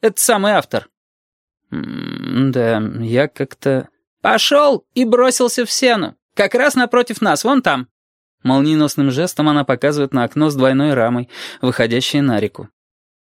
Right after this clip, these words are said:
Когда его вытащили, при нем была карточка с отзывом, подписанным моим именем.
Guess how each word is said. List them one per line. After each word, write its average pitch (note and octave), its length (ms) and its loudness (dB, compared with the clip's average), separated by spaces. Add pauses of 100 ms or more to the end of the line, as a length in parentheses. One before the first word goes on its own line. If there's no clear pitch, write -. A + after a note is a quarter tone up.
Когда A#3+ 260 0
его D#4+ 200 4
вытащили, - 580 0
при B3+ 140 2
нем D4+ 180 2
была C#4+ 220 4
карточка C#4 500 -4
с - 100 0
отзывом, F3+ 440 0
подписанным A3+ 540 0
моим G#3 340 2
именем. D#3+ 360 0